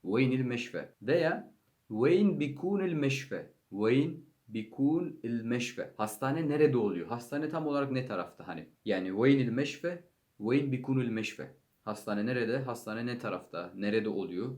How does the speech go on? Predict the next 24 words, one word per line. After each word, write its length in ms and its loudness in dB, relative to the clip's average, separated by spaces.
Gibi 380 -2
manalara 480 0
gelir 260 -2
arkadaşlar. 460 -6
Bir 200 4
diğer 200 6
cümle 240 0
kalıbımız 480 2
ise 360 -8
mesela 600 0
randevu 500 6
almak 320 4
istiyorum. 540 -4
Ene 240 2
bidde 280 0
ahciz 520 -4
el 140 -4
mev'id. 440 -2
Ene 260 0
bidde 320 2
ahciz 380 -2
mev'id. 400 0
Ene 420 0
bidde 600 -4